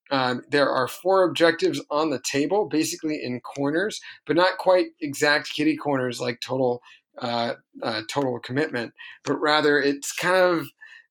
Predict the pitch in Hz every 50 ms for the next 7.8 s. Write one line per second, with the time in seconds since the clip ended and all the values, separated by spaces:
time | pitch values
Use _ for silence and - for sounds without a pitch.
0 | - 339 339 - 285 277 262 226 240 233 233 233 226 247 240 233 233 226 214 196
1 | 190 175 165 160 143 - - 127 113 - - - - - - - - - - -
2 | - 185 - - - 208 180 165 165 - - - 185 185 185 160 - - 165 160
3 | 156 143 143 139 139 139 139 131 123 117 113 110 110 107 104 107 110 113 117 123
4 | - - - - - - _ _ - - 147 147 143 143 139 139 139 135 139 139
5 | 139 - - _ - 139 139 143 139 139 139 135 135 131 131 131 - - 139 139
6 | 131 123 123 123 131 131 135 151 160 180 202 170 156 143 113 - 156 151 127 131
7 | 123 117 127 120 117 117 - - 180 185 185 135 123 120 117 123